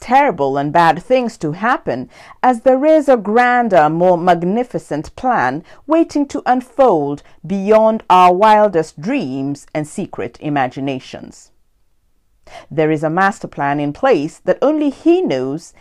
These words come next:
and even if he tried, well, attempted, and exposed his plan to us, we would still not comprehend it with our simpleton minds, even for those with the blessed highest I Q possible.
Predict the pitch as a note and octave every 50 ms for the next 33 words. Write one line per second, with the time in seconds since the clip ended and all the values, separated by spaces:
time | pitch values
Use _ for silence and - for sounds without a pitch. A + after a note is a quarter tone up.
0 | _ - _ - - D4 E4+ F4+ E4+ D#4 D4 D4 D4+ D4+ - - C#4+ C#4 - -
1 | - D4 B3+ F3+ C3+ A#2+ A2 A2+ - - _ _ _ _ _ _ _ _ _ -
2 | C#3 C3 B2+ C#3 E3 E3+ - A#3+ A3+ - - B3 A#3 B3 B3 - - E3 A#2+ A#2
3 | - - _ _ _ _ _ _ _ - F3+ G#3+ A3+ - - - B3+ C4+ C#4 C4+
4 | - - G#3 - - - G#3 F#3+ F#3+ G3 G3+ - - C#4+ D4+ B3+ - - - -
5 | - - _ _ _ _ _ _ _ - _ C#4 D#4 D4+ D4+ D4 - - - F4
6 | F4 E4+ D#4 D4+ C#4+ - _ - C#4 C4 - - B3+ B3+ B3+ B3+ B3+ B3+ A#3+ A3
7 | - - - D#3+ E3+ E3 D#3+ D3+ C#3+ - - A#3 A3 G#3+ - F3+ D3 - - E3+
8 | D#3+ D#3 D#3+ F3 F#3+ D#3+ D3+ G2+ D#2+ D#2 C2 D#2 - E3+ - _ _ _ _ -
9 | - - _ - D#4 D#4 D#4 A#3+ A#3 G#3+ G#3 - G#3 G3 F3+ F#3+ G#3 E3+ C3 B2+
10 | C3+ D3 - E3 D3 D#3 D3 D3+ D#3+ E3+ F3+ F3 - - E3 C3 - - - -
11 | F#3+ F3+ E3 B2+ - D3 - - - - - - D3+ B2+ B2 - - - C3+ G2
12 | - - - - - - - - G#2+ F#2 F#2 F2+ A2 D#3+ -